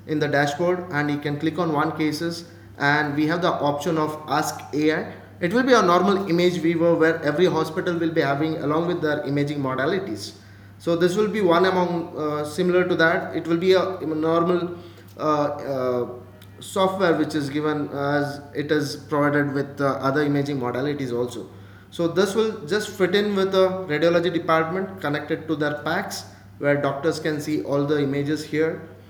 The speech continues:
They can fetch it from the pacs, and while viewing the images, we have the option of Ask A I. So once they click on that Ask A I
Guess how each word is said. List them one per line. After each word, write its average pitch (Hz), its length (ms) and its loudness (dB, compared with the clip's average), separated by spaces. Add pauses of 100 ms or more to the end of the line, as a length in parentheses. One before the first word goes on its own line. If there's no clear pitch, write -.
(220)
They 131 160 -4
can 139 360 -2
fetch 143 260 -2
it 156 80 -2
from 147 200 -2
the 143 80 -2
pacs, 147 500 -4 (300)
and 139 520 0
while 151 240 4
viewing 165 320 4
the 196 120 4
images, 185 420 2
we 175 140 -2
have 160 160 0
the 170 60 2
option 151 340 0
of 156 220 -2 (120)
Ask - 340 0 (160)
A 147 200 2
I. - 280 0 (400)
So 156 220 -2
once 147 260 2
they 156 100 4
click 160 220 -2
on 185 180 2
that 175 260 -2
Ask 151 320 -4 (120)
A 160 180 2
I 240 180 -2